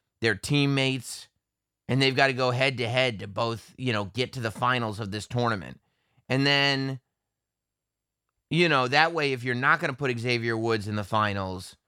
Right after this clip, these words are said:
at least you're putting Kofi there, and you've got, and you had this moment. And if you are putting Xavier Woods in the finals,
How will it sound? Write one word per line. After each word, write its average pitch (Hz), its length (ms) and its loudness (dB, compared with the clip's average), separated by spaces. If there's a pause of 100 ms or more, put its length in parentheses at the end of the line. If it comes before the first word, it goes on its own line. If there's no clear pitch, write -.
(480)
at 110 140 0
least 135 640 0 (220)
you're 113 120 0
putting 120 300 2
Kofi 143 540 0
there, 90 480 -4 (280)
and 110 160 2
you've 110 160 0
got, 113 280 4
and 120 160 0
you 113 160 -2
had 117 300 2
this 107 220 -8
moment. 107 480 -2
And 113 120 -2
if 107 100 -4
you 110 180 -6
are 170 280 6
putting 117 360 -4
Xavier 101 400 -2
Woods 101 220 -4
in 101 60 -6
the 98 80 -6
finals, 95 560 -4